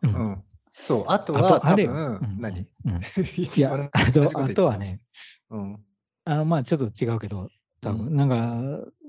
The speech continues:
Speaker 2: その目の前で言われるときは、
Speaker 1: うん。
Speaker 2: 言われるときのがマシなのよ。恐ろしいのはネットに書かれるときだよ。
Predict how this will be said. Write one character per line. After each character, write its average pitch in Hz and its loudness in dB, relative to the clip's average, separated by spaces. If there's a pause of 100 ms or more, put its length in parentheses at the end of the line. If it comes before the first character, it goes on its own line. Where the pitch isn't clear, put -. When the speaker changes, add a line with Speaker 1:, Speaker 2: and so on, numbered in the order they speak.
(160)
Speaker 2:
そ 180 4
の 175 6
目 170 4
の 254 4
前 180 2
で 127 -2
言 139 4
わ 147 4
れ 147 0
る 143 -4
と 147 -2
き 107 -12
は、 101 -8 (200)
Speaker 1:
う 117 -20
ん。 107 -20 (760)
Speaker 2:
言 160 0
わ 165 2
れ 160 0
る 151 -2
と 160 2
き 117 -4
の 92 -4
が 90 -10
マ 113 -2
シ - 4
な 95 -8
の 80 -16
よ。 92 -18
恐 185 2
ろ 208 0
し - -2
い 104 -6
の 95 -10
は 95 -8
ネ 101 -8
ッ 127 -10
ト 180 2
に 196 4
書 117 -2
か 110 -8
れ 107 -10
る 113 -18
と 127 -10
き 101 -20
だ 85 -20
よ。 - -20